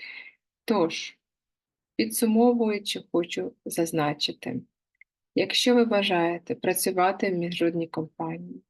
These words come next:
розвивати український експорт, укладати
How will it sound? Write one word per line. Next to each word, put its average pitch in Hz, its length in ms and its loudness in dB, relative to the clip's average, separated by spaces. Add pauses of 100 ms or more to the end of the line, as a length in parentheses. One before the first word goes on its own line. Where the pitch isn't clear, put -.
розвивати 180 680 0
український 175 880 -2
експорт, 180 580 -6 (760)
укладати 190 1000 0